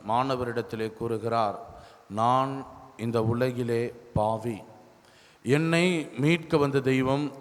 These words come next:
இயேசு கிறிஸ்து என்பதுதான் நான் கண்டுபிடித்த எல்லா கண்டுபிடிப்புகளிலுமே மிக உயர்ந்த கண்டுபிடிப்பு" என்று சொன்னாராம். ஆம், இறை இயேசுவில் பிரியமான சகோதர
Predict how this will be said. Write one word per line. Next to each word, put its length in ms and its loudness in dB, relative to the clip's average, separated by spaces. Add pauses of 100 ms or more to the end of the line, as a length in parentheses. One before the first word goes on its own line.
இயேசு 440 2
கிறிஸ்து 420 0
என்பதுதான் 800 2 (340)
நான் 300 0
கண்டுபிடித்த 960 0 (300)
எல்லா 580 2
கண்டுபிடிப்புகளிலுமே 1400 0 (140)
மிக 240 0
உயர்ந்த 520 2
கண்டுபிடிப்பு" 720 -2
என்று 300 -4
சொன்னாராம். 580 -6 (640)
ஆம், 540 -2 (200)
இறை 240 2
இயேசுவில் 640 2 (180)
பிரியமான 800 2
சகோதர 600 0